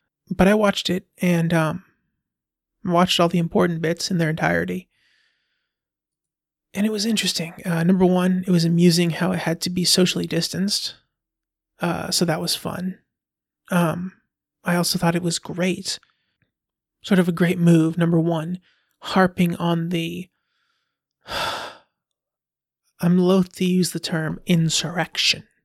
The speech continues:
right? But that's what they always call it, right? The president, the press secretary, and thus and such. But the, you know, the storming, you get,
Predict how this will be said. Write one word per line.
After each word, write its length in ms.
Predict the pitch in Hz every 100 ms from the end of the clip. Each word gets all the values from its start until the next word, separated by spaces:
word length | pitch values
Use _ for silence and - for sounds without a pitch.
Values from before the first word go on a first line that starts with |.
| _ _ _
right? 180 | - 175
But 100 | 185
that's 200 | 180 185
what 80 | 180
they 160 | 170 175
always 280 | 165 165
call 240 | - 151 170
it, 120 | 208 _ _ _ _ _ _ _ _ _ _
right? 220 | 180 - -
The 60 |
president, 500 | - 175 170 170 175
the 80 | -
press 180 | 175 160
secretary, 500 | 170 170 180 165 160
and 120 | 165
thus 160 | 170 180
and 100 | 175
such. 300 | 175 185 - _ _ _ _
But 360 | - 196 190 190
the, 360 | 180 180 180 - _ _
you 120 | 208
know, 140 | 175
the 120 | 180 -
storming, 880 | - - 175 180 180 165 170 180 -
you 160 | 185 165
get, 240 | 170 160